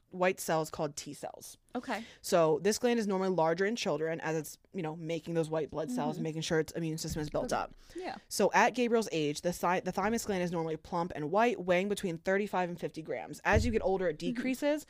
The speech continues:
Speaker 2: Okay.
Speaker 1: Around sixty, it's normally around, like, fifteen grams. Like, that's,
Speaker 2: Okay.
Speaker 1: it's nor-, for, like,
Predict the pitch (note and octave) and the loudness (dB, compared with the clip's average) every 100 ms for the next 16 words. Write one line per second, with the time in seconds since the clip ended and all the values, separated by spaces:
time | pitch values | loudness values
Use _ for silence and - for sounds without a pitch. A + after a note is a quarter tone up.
0 | - C#4+ A3+ A3 A3+ B3+ - C4+ - C4+ | -10 -8 -2 4 6 4 0 -4 -2 -4
1 | A3 A3 F#3+ G3 F#3+ F3+ E3 E3 D#3+ D3+ | -2 0 2 2 4 4 2 0 -4 -8
2 | - F3 E3+ - D3 - G1+ - C#3+ E3+ | -8 -8 -8 -8 -10 -10 -16 -12 -6 -4
3 | A#3+ - G#3+ A#3 A3+ - A#3 G#3+ G3+ | -4 -4 2 4 2 2 4 4 4